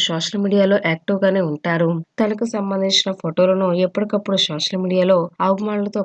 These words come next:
పంచుకుంటూ ఉంటారు. ఇక విజయ్ దేవరకొండ, అనన్య పాండే నటించిన లైగర్ సినిమా ప్రమోషన్ లో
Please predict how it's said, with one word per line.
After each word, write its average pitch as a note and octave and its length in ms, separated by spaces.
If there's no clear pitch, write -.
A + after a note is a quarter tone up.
పంచుకుంటూ F3 500
ఉంటారు. E3 420
ఇక G3+ 120
విజయ్ G3+ 280
దేవరకొండ, G3 500
అనన్య E3+ 280
పాండే F3+ 340
నటించిన F3+ 420
లైగర్ G3 360
సినిమా F#3+ 240
ప్రమోషన్ F#3 480
లో F#3+ 60